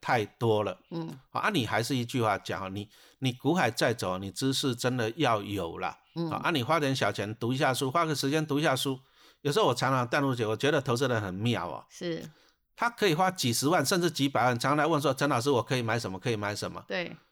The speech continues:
Speaker 1: 几百万，
Speaker 2: 啊，
Speaker 1: 可是你
Speaker 2: 三百块的书不想买，
Speaker 1: 哎，
Speaker 2: 对不对？
Speaker 1: 三百块的书他不想买。
Speaker 2: 是啊。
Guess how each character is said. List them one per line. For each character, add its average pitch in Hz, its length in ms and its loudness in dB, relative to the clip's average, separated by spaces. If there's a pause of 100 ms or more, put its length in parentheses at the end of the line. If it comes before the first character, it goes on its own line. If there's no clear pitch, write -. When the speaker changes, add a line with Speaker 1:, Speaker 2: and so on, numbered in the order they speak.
(120)
Speaker 1:
几 202 200 0
百 127 260 0
万， 156 180 4
Speaker 2:
啊， - 60 -2
Speaker 1:
可 151 80 2
是 147 120 2
你 233 40 4
Speaker 2:
三 269 80 4
百 196 160 2
块 240 180 2
的 208 80 4
书 220 140 0
不 233 100 0
想 196 180 2
买， 185 180 2
Speaker 1:
哎， - 20 0
Speaker 2:
对 - 120 2
不 226 60 2
对？ 254 140 4
Speaker 1:
三 254 200 2
百 202 120 4
块 233 140 2
的 208 100 6
书 226 120 4
他 214 120 2
不 220 100 2
想 190 160 4
买。 320 220 4
Speaker 2:
是 - 20 -10
啊。 - 80 -14